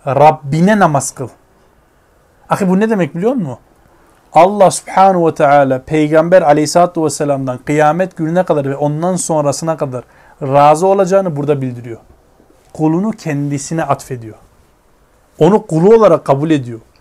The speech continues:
Bundan daha büyük bir şeref olabilir mi? Şimdi kıyamet gününü tasavvur edelim.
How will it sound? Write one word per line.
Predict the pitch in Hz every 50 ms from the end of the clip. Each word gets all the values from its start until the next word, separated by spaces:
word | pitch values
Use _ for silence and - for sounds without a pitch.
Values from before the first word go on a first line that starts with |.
| _ _ _ _ -
Bundan | 143 139 156 160 151
daha | 147 151 156 147
büyük | 147 156 147 -
bir | -
şeref | - - 143 147 139 -
olabilir | 147 139 135 139 165 208 208
mi? | 151 120 110 _ _ _ _ _ _ _ _ _ _ _ _ _ _ _ _ _ _ _ _ _ _ _ _ _ _ _
Şimdi | - 185 190 180
kıyamet | - 202 202 208 214 240 262 247 -
gününü | 247 240 247 247 240
tasavvur | 233 208 - 233 226 240 254 247
edelim. | 220 208 190 180 185 196 220